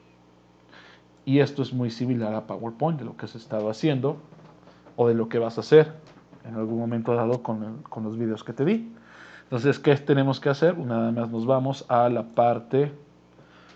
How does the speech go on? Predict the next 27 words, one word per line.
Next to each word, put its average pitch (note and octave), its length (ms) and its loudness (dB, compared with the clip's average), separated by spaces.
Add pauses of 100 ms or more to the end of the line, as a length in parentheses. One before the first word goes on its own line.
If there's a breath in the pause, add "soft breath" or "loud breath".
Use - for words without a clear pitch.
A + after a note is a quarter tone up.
(140 loud breath)
donde C#3 420 4
nos B2 220 -6
hable C3 500 2 (140)
de C3 440 0 (640)
por A#2 180 -4
qué C3+ 320 2
los B2 160 -4
adolescentes B2+ 520 -2
necesitan A#2+ 380 -8
conocer A2 460 -10
la, A2 380 -10 (680 soft breath)
la A#2 140 -6
computación. C#3 720 0 (560 soft breath)
Puedes F#3 400 6
hacer D#3+ 220 2
uso D#3+ 260 0
del B2 220 -2
material A#2 500 -4
que C#3+ 120 -8
te C#3+ 100 -12
estoy B2+ 260 -6
dando B2+ 320 -4
acá F3 300 -6 (1120 soft breath)
en, A2+ 500 -6 (360)
en A2+ 80 -12
la A2 80 -10
internet. A2+ 520 -10